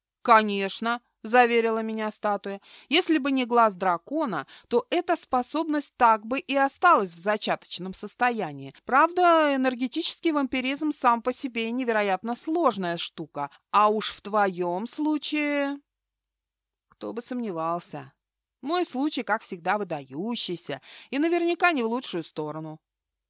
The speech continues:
Кстати, вот благодаря такой жизни люди и становятся фаталистами.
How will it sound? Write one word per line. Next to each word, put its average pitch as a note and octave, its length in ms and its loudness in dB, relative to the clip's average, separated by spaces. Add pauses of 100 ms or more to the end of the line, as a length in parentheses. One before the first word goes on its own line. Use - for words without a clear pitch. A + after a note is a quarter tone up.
(260)
Кстати, D#3+ 560 0 (240)
вот G#3 220 -2
благодаря A#3+ 540 2
такой A#3 320 -2
жизни A#3 380 -2
люди C4 220 -4
и D4+ 80 -2
становятся F3 560 -4
фаталистами. C#3+ 800 -14